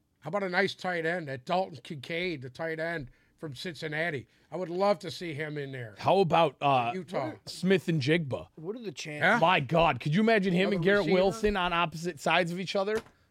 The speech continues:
Speaker 2: Please. I mean
Speaker 3: What are the chances that Aaron Rodgers just comes out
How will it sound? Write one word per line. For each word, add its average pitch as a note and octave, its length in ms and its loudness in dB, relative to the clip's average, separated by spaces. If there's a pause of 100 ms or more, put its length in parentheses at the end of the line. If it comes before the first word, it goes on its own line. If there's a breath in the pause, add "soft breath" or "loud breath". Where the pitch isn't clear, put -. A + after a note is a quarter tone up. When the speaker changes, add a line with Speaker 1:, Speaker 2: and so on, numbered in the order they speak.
Speaker 2:
Please. B2 520 -4 (120)
I D#3 80 -2
mean F3 340 -2 (280)
Speaker 3:
What A#3 180 -4
are C#4+ 100 -4
the B3 100 -8
chances E3 580 -8
that B2+ 140 -8
Aaron C3+ 220 -12
Rodgers B2+ 440 -14
just A#2 180 -18
comes B2+ 240 -14
out A#2+ 180 -14